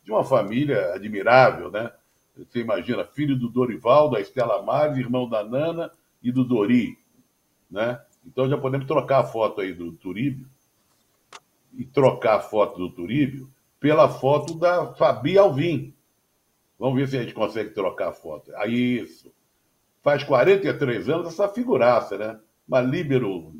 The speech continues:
e uma pessoa encantadora. Comenta,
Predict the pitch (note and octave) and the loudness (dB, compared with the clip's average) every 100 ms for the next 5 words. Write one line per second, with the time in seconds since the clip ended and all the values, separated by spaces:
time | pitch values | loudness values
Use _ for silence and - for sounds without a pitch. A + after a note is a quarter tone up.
0 | - - G3 G#3+ F#3 C3+ G3 G3 E3 G#3+ | -20 -10 -2 -2 -2 -4 -2 -2 0 -2
1 | G#3 D3 A2 C#3+ B2+ - - _ - C3+ | 2 2 4 2 2 0 -14 _ -4 -2
2 | E3 D3+ A2+ G#2 | 0 -2 -4 -4